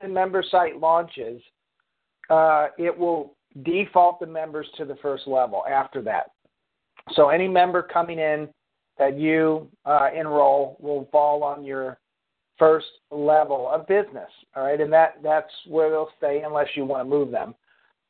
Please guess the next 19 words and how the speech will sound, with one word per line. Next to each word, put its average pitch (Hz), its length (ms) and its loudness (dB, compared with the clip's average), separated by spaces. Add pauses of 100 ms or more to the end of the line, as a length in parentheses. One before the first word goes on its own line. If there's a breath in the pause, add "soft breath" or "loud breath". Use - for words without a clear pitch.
(240)
Um, 160 240 6
I've 156 140 4
had, 185 380 2
I've 160 120 -6
had, 170 240 -4
been 170 100 -8
asked 202 220 -2
some 196 100 -8
questions 180 400 -2
about 160 220 0
the 156 80 -12
members 160 400 -4
that 151 140 0
are 143 100 -4
in 156 120 -10
the 143 80 -10
tree 151 280 -4
right 120 260 -2
now. 117 300 -4